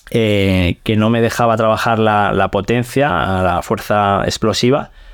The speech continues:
con lastres, ¿no? Con trineos o con chalecos, ¿no? Eh, él me justifica y me argumenta que, que trabajar con lastres, con chalecos o con trineos hace lento al jugador,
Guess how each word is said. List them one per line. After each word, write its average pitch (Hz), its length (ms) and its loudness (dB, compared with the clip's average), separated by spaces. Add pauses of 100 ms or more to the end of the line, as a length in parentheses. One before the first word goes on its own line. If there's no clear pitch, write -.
(220)
con 101 240 0
lastres, 98 420 -2
¿no? 107 160 0
Con 95 160 -2
trineos 123 580 0
o 90 60 -2
con 92 140 -4
chalecos, 101 500 -2
¿no? 92 240 -4 (800)
Eh, 87 560 0 (280)
él 101 180 0
me 110 520 2
justifica 123 560 -2
y 120 60 2
me 117 80 2
argumenta 131 440 0
que, 104 580 0
que 104 100 0
trabajar 107 460 0
con 123 180 0
lastres, 131 500 0
con 107 120 -4
chalecos 123 440 -2
o 113 80 0
con 117 140 0
trineos 131 460 -2
hace 135 260 0
lento 110 480 2
al 95 80 0
jugador, 87 460 -2